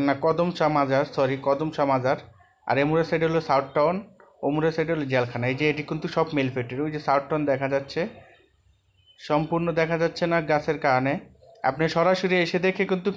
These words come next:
নিতে পারেন। অনেক ভালো একটি লোকেশনে কিন্তু জমিটির অবস্থান। অনেকেই ডাকামা হাই রোডের সাথে জমি চাচ্ছেন, এখানে কিন্তু আপনার মিল ফ্যাক্টরি করতে পারেন। আশেপাশে অনেক মিল ফ্যাক্টরি রয়েছে,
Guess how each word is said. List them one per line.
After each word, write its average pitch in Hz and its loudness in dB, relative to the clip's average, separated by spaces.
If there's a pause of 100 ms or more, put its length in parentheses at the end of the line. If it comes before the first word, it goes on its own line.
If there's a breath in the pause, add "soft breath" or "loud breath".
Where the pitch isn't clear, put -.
নিতে 180 0
পারেন। 131 0 (1120)
অনেক 170 2
ভালো 151 6
একটি 190 0
লোকেশনে 196 2
কিন্তু 190 -2 (140)
জমিটির 180 0
অবস্থান। 151 2 (140)
অনেকেই 175 0
ডাকামা 165 4
হাই 143 4
রোডের 160 0
সাথে 165 0
জমি 156 0
চাচ্ছেন, 165 0 (1900 soft breath)
এখানে 170 0 (100)
কিন্তু 185 0 (120)
আপনার 180 2
মিল 165 2
ফ্যাক্টরি 180 0
করতে 175 0
পারেন। 147 2 (1160)
আশেপাশে 170 0
অনেক 170 2
মিল 156 2
ফ্যাক্টরি 170 -2
রয়েছে, 165 2